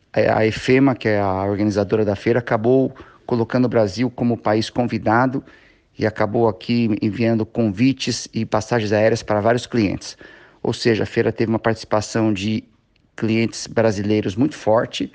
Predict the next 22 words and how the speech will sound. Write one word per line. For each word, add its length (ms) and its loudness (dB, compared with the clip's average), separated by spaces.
e, 640 0
assim, 380 -2
na 80 0
minha 120 2
opinião, 720 2
na 80 -4
minha 140 2
percepção, 800 -2
a 80 -8
feira 240 -2
foi 180 -4
bastante 540 -2
boa, 500 0
com 100 -8
muita 440 0
gente, 380 -2
tava 200 0
com 120 -6
um 20 -12
público 400 -6
realmente 500 -2
alto, 440 0